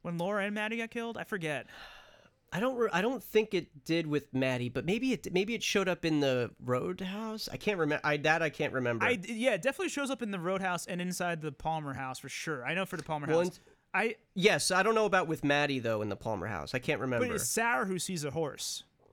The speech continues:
Speaker 1: Am I
Speaker 2: Yes.
Speaker 1: wrong?
Speaker 2: No, you're right, you're right.
Speaker 1: And
Speaker 2: It's al-, it always Sarah's a s-, and what's interesting that I, now in Fire Walk with
Speaker 1: Ooh,
Speaker 2: Me
Speaker 1: Sarah sees a horse, and Sarah we th-, might think it, well, we think it's Judy, right?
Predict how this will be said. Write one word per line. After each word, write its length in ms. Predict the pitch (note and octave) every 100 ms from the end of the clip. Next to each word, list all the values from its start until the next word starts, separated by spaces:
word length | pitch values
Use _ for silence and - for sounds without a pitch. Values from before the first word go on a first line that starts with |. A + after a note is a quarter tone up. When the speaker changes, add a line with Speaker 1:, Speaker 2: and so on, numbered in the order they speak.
| - -
Speaker 1:
Am 100 | F3+
I 40 |
Speaker 2:
Yes. 120 | C#3+
Speaker 1:
wrong? 180 | F#3+ A3+ B3 - _ _ _ _ _ _ _ -
Speaker 2:
No, 100 | G3
you're 160 | G3+ G#3
right, 220 | G#3+ C3
you're 120 | D3+ D#3
right. 220 | C#3 - -
Speaker 1:
And 140 | F#3+ D#3
Speaker 2:
It's 120 | F3+
al-, 160 | F3 -
it 160 | E3
always 300 | F3 F#3+ F#3
Sarah's 320 | - F3 F3 D#3
a 40 |
s-, 140 | D3 -
and 200 | F3 F3
what's 180 | F#3
interesting 680 | G#3 A3+ B3 - D#3 C3 B2 - _ _ -
that 180 | D3+ -
I, 320 | D#3 D3+ - -
now 220 | D#3+ D#3+
in 140 | E3
Fire 260 | D#3 A3+ A#3+
Walk 280 | D3 F3 F3+
with 140 | D#3+
Speaker 1:
Ooh, 40 | -
Speaker 2:
Me 200 | A#2+ A#2
Speaker 1:
Sarah 420 | B2 F3+ A#3 A#3+
sees 200 | - E3+
a 60 | D3
horse, 320 | D3+ C#3+ -
and 120 | D#3
Sarah 520 | - F#3+ G3 F#3+ E3+ -
we 180 | D#3+ E3+
th-, 40 | D3 - -
might 260 | E3 E3 D#3
think 240 | F3 D#3+
it, 160 | D#3 -
well, 140 | E3+ E3
we 240 | D#3+ E3+ - _ _ _ _ _ _ _
think 140 | F#3
it's 100 | D#3
Judy, 400 | C3 D3 D#3 B2 A#2
right? 340 | C3+ D#3+